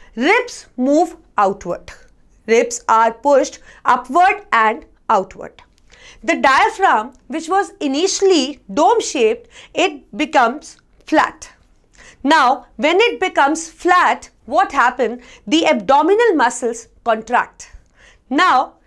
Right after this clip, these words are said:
ribs are moving outward and upward. Diaphragm, which is usually like this, it becomes flat. So, due to this, the cavity area increases. There is an increase in the area of cavity. Now,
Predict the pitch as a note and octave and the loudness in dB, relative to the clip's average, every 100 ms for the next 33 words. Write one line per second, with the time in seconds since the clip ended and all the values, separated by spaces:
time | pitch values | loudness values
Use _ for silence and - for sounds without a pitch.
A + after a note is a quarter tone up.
0 | _ A#3 E4 D4 F#4+ F4 F4 F4+ F4 D#4+ | _ -2 -2 2 0 0 -2 -2 0 0
1 | D#4+ D4+ E4+ E4+ _ - C4 D4+ D#4+ D4+ | 0 -2 -2 -4 _ -2 0 2 0 -2
2 | B3+ D4+ D#4 _ G#3 C4 C#4+ F4 F4+ E4+ | -2 -2 -4 _ -4 0 0 0 -2 -2
3 | D4+ D#4 C#4+ A#3+ D4+ F4+ F4+ F4+ C#4+ A#3 | -6 -14 -14 -12 -10 -8 -6 -4 -6 -4
4 | C#4+ D#4 A#3+ A#3 C4 B3+ C4 - C#4 C#4 | -6 -4 -8 -8 -4 -6 -6 -6 -2 -2
5 | D#4 _ - - - G#4 A4 - F3+ B3 | -4 _ -20 -20 -4 -2 -2 -4 -8 -2
6 | F4+ G4 A#4+ D4+ A3+ A3+ - _ _ G#3+ | 0 2 0 0 -4 -6 -16 _ _ -6
7 | D4+ F4 E4+ E4 C4+ C#4 F4+ A4 A4 C4+ | -4 -4 -4 -2 0 -2 0 0 0 -4
8 | B3 A3 G#3 - - G#3+ G3 G#3 E3 - | -6 -4 -6 -6 -14 -16 -14 -14 -14 -18
9 | - - - _ _ - A3+ A#3+ A#3+ C4+ | -18 -20 -20 _ _ -4 -2 -2 -2 -4
10 | B3+ B3 D4 D#4 F4+ A4+ - - A#3+ G#3+ | -4 -4 -2 2 2 2 -2 -12 -12 -10
11 | A3 C4+ _ A#3 G#3+ G#3+ G#3+ G3 B3 - | -10 -12 _ -4 -4 -2 -2 -2 -4 -8
12 | _ A#3 F3 E3 - _ _ _ - - | _ -4 -4 -4 -18 _ _ _ -20 -20
13 | - C4 D4 B3 C#4+ | -2 2 2 2 -4